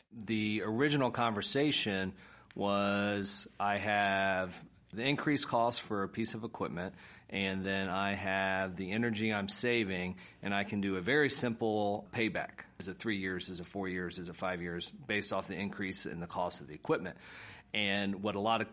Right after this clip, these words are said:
corporations are doing now, getting back to how environmental issues, social issues,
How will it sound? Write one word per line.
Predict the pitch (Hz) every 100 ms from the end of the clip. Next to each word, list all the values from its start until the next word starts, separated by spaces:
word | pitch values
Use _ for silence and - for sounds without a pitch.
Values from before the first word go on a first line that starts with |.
| - - -
corporations | 143 123 117 117 110 104
are | 95
doing | 85 - 151 185 160
now, | 101 92 92 101 143
getting | 113 110 107
back | 95 101 98 -
to | - 101 95 95
how | 98 101 98 92 90 82 -
environmental | 101 98 104 101 104 101 101
issues, | 95 - 95 92
social | - 113 113 110 104
issues, | 98 - 101 98 95